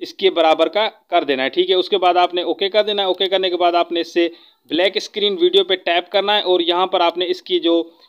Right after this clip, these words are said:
फालतू पार्ट इस साइड में है, इसे आपने ट्रिम करना है। ट्रिम कैसे करना है, यहाँ पर आपको कैंची का ऑप्शन देखने को मिलेगा, तो आपने कैंची पे क्लिक करना है और साइड में आपको trim to right of play head पे आपने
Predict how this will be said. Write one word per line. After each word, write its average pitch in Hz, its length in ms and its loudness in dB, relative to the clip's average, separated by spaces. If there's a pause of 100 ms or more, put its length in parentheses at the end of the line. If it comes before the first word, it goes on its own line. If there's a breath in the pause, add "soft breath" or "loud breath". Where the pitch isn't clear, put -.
(120)
फालतू 190 280 0
पार्ट 202 260 0
इस 190 160 -2
साइड 190 280 -2
में 185 80 -2
है, 185 140 0
इसे 175 200 -6
आपने 165 220 -2
ट्रिम 180 220 -2
करना 190 160 0
है। 190 60 0
ट्रिम 196 220 -4
कैसे 208 240 -2
करना 202 220 0
है, 196 80 0
यहाँ 190 180 0
पर 185 120 0
आपको 185 200 0
कैंची 185 380 -4
का 196 100 2
ऑप्शन 185 240 -2
देखने 180 300 -2
को 180 80 -2
मिलेगा, 196 300 2 (460 soft breath)
तो 185 40 0
आपने 180 220 2
कैंची 185 360 -6
पे 202 120 -2
क्लिक 208 240 -2
करना 202 200 0
है 202 80 0
और 190 120 2
साइड 185 280 -2
में 190 120 0
आपको 180 260 0 (120)
trim 190 240 -2
to 196 160 0 (440 loud breath)
right 175 300 0
of 190 200 0
play 185 140 2
head 180 260 -2
पे 190 60 -4
आपने 170 300 -2